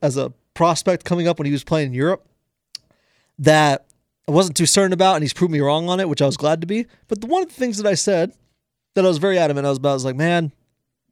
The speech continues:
I don't know, man. That guy runs a little bit too, like, he's a little too slow for my taste." And you know what? It's kinda held up.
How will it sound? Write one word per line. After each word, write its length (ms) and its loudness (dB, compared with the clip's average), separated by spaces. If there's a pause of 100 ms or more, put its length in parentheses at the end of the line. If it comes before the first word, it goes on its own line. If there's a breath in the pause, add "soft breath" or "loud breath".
I 40 0
don't 80 2
know, 140 4
man. 220 2
That 140 -2
guy 180 2
runs 220 0
a 60 -6
little 180 2
bit 220 -4
too, 200 0
like, 240 0
he's 180 -2
a 40 2
little 260 4
too 220 -2
slow 300 0
for 140 -6
my 160 0
taste." 460 -6 (520)
And 120 2
you 80 2
know 140 4
what? 340 2 (1500)
It's 100 -18
kinda 200 4
held 220 4
up. 260 0